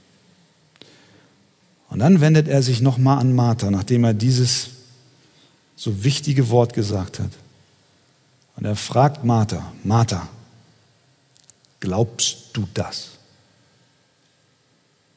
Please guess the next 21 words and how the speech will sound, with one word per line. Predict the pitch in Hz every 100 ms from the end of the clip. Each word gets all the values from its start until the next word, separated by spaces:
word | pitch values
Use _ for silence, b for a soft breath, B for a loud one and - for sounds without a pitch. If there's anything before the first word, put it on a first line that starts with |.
| _ _
Das | - 107
ist | -
die | 104
Frage, | - 101 98 90
die |
Jesus | 90 95 98 104 - 98
heute | 90
Morgen | 90 90 87 90
an | 85
dich | 87 -
stellt. | - 101 - - _
"Glaubst | - 95 107 107 - -
du | 117
das?" | 104 90 85 - - - _ _ _ _ _ _ _ _ -
Und | 90
sie | - 185
sagt: | 131 147 139
"Ja, | 156 196
Herr, | 170 175 185 202
ich | 165
glaube, | - 107 127 117